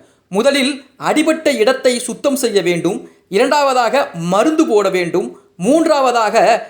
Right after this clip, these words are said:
கட்டுத்துணியால் காயத்தை மூட வேண்டும். இப்படி மருத்துவ துறையிலும் முன்னேறியிருந்தார்கள் சுமேரியர்கள்.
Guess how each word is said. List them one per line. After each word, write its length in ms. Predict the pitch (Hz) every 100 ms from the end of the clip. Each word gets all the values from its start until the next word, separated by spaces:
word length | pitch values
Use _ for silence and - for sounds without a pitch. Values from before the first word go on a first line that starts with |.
| - -
கட்டுத்துணியால் 840 | 262 262 330 311 269 240 214 320
காயத்தை 520 | - 214 262 233 - 226
மூட 280 | 208 254 302
வேண்டும். 360 | 226 196 175 180 - _ _ 196
இப்படி 400 | - 302 277 247 208 - _ -
மருத்துவ 500 | 170 339 339 - 302
துறையிலும் 520 | 262 247 285 285 254 233
முன்னேறியிருந்தார்கள் 1040 | 180 202 269 294 262 226 208 202 185 175 156 143
சுமேரியர்கள். 760 | - 160 175 214 156 139 135